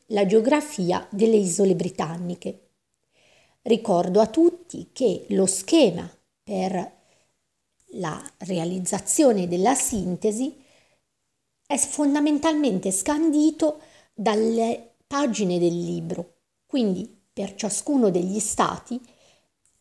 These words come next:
dovete avere cura di, eh, segnare, eh, le caratteristiche principali del territorio,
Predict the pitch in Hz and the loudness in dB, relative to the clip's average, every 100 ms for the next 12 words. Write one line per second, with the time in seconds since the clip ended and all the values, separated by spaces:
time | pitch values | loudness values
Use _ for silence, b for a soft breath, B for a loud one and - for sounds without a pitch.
0 | _ _ _ _ _ - 196 185 190 175 | _ _ _ _ _ -6 -2 0 0 -2
1 | 175 175 175 - 339 269 - 180 - _ | -6 -6 -6 0 4 4 2 -6 -18 _
2 | 202 196 214 - _ _ - 185 b b | -10 -6 -6 -10 _ _ -20 -20 b b
3 | b b b _ _ _ _ - - 208 | b b b _ _ _ _ -10 -4 2
4 | 240 294 285 - 196 b b b b _ | 4 4 0 -4 -8 b b b b _
5 | 175 - 180 185 202 226 190 185 247 262 | -10 -8 -8 -4 -2 0 0 0 2 2
6 | - - - 175 185 185 254 - 208 226 | -2 -6 -8 -6 -4 -4 -4 0 2 2
7 | 262 - 175 170 156 185 180 180 233 175 | 2 -4 -4 -4 -2 -4 -2 0 2 2
8 | 180 185 233 - _ | 0 0 0 -4 _